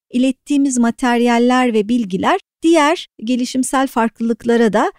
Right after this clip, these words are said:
katkı sağlayabilecek noktada. Arzu ederlerse eğitimciler,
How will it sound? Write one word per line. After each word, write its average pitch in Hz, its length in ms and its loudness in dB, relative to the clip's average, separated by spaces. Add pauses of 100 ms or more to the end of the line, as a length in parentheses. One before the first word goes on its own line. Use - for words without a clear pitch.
(140)
katkı - 340 -4
sağlayabilecek 190 920 0
noktada. 240 560 -6 (200)
Arzu 262 320 0
ederlerse 247 960 0 (260)
eğitimciler, 190 920 -4